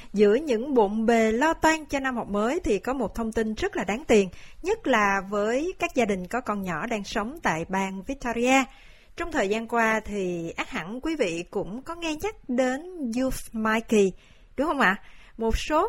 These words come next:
người bạn cũng có hỏi Kim Anh á, "Youth Mikey là gì vậy? Và có phải là trẻ em sẽ được đi xe công cộng miễn phí từ năm hai nghìn không trăm hai mươi sáu hay không?" Vậy thì Xuân Ngọc có thể giúp Kim Anh trả lời những câu hỏi này được không?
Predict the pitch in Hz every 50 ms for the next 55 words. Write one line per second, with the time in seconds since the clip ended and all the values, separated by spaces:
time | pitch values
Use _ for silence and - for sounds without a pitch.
0 | 480 427 285 233 202 202 185 123 123 180 202 - - 226 254 330 339 - 233 170
1 | 240 - 269 247 240 233 226 226 233 269 277 - - _ _ - - 208 208 202
2 | 226 262 269 262 - - - 226 220 220 226 - 220 196 180 175 180 175 185 185
3 | 175 165 175 160 156 180 - - - - - - - 185 185 - 294 - - 175
4 | 220 240 202 - - 190 226 247 269 277 285 285 277 - - - 208 233 226 226
5 | 180 - - 269 285 285 - - - - - 311 311 285 - 220 160 185 202 190
6 | 202 254 - 294 302 349 359 - 247 208 196 190 185 196 214 220 220 208 - 240
7 | 240 247 240 214 190 180 180 175 170 - - 220 220 214 208 - 220 214 214 208
8 | 220 220 220 226 214 - 240 285 311 262 233 - 240 233 226 220 - - - -
9 | - - - - - - - - 196 196 185 202 196 - 220 214 196 170 - -
10 | 269 - 196 214 262 370 - - 294 247 226 226 220 - 190 196 233 214 190 185
11 | 180 180 180 196 269 294 - 302 277 262 - 190 156 185 269 294 262 202 190 180
12 | - - 233 233